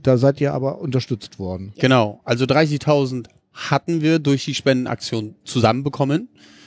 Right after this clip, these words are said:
Speaker 3: Von Freunden, von Verwandten, von Fremden, ja, die wir nicht mal kannten, die nur dieses Projekt kennen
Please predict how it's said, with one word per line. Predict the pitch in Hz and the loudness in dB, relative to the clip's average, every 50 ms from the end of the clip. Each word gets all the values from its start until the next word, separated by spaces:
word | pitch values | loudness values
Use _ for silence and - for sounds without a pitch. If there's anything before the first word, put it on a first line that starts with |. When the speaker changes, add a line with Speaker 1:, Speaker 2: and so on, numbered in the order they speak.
| - _ _ | -20 _ _
Speaker 3:
Von | - - 139 127 117 | -4 -2 0 0 0
Freunden, | - - 139 127 127 123 120 | 0 0 0 2 2 0 -2
von | 113 - 143 135 | -2 0 -2 0
Verwandten, | 123 - 139 127 131 127 120 117 | 0 0 0 2 2 0 0 -2
von | 110 - 131 120 | -4 -4 -4 -4
Fremden, | 110 - 117 120 151 185 214 202 170 135 117 117 110 110 107 104 98 98 92 - - _ - | -4 -4 -2 -2 0 0 0 -2 -4 -2 0 2 2 2 0 -4 -10 -12 -14 -18 -20 _ -8
ja, | - 120 117 - - - - - - | -6 -6 -6 -6 -8 -12 -14 -14 -8
die | 139 131 131 | -4 -2 0
wir | 135 135 | 2 2
nicht | 139 139 131 | 2 2 2
mal | 147 135 | 0 0
kannten, | - 135 165 180 175 - - 123 117 110 104 | 2 2 0 0 0 -4 -10 -12 -12 -12 -8
die | 104 117 123 | -4 -2 2
nur | 139 151 160 | 4 4 4
dieses | 156 151 143 135 127 | 2 0 -4 -4 -6
Projekt | - - 135 131 165 180 - _ - | -4 0 4 4 4 2 0 _ -4
kennen | - 131 123 127 139 170 | -2 0 0 0 -2 -4